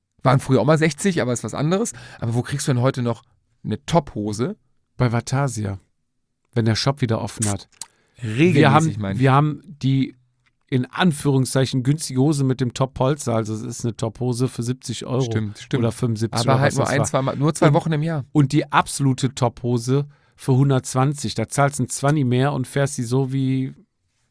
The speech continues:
Speaker 2: wie sie wirklich bei der Tour gefahren wurden.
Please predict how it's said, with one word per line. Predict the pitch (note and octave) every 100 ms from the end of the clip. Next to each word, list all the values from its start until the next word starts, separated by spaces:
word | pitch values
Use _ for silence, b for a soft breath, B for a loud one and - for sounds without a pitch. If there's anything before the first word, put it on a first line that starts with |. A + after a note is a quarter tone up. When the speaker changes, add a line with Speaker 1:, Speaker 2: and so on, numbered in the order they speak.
| _ _ _ _ _
Speaker 2:
wie | B2+ B2
sie | B2+
wirklich | D3 C#3+
bei | - A2
der | G#2
Tour | B2 A2+
gefahren | G#2+ A#2 G#2+ G2+
wurden. | G#2 G2+